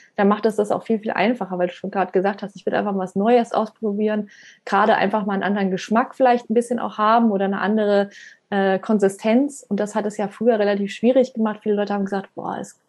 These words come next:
gab halt irgendwie so eine Sojawurst oder so und die Konsistenz hat nicht gepasst oder der Geschmack hat nicht gepasst.“ Also wenn man exakt das Gleiche sucht, dann wird es schwierig, wobei es dann auf der anderen Seite auch immer wieder einfacher wird,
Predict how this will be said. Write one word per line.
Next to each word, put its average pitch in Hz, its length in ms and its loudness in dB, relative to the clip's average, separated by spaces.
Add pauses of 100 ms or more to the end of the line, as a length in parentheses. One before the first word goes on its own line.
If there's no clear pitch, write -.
gab 196 200 -2
halt 202 140 -2
irgendwie 190 180 -2
so 175 140 -6
eine 190 480 0 (460)
Sojawurst 190 680 4
oder 180 220 0
so 185 160 4
und 180 260 -4
die 175 80 -4
Konsistenz 220 640 -2
hat 220 120 0
nicht 196 160 -4
gepasst - 460 -4
oder 175 140 -2
der 160 100 -4
Geschmack 220 380 -2
hat - 80 -6
nicht 185 160 -8
gepasst.“ - 340 -10
Also 185 160 -4
wenn 208 80 2
man 226 140 2
exakt 254 420 0
das 311 160 -2
Gleiche 233 400 4
sucht, 359 320 4 (380)
dann 214 120 -2
wird 254 120 2
es - 160 0
schwierig, 311 580 0 (180)
wobei 220 240 2
es 233 140 0
dann 220 320 2 (400)
auf 208 160 -8
der - 120 -4
anderen 233 240 2
Seite 214 200 2
auch 208 80 -4
immer 208 160 -2
wieder 202 160 0
einfacher 269 580 0
wird, 277 300 2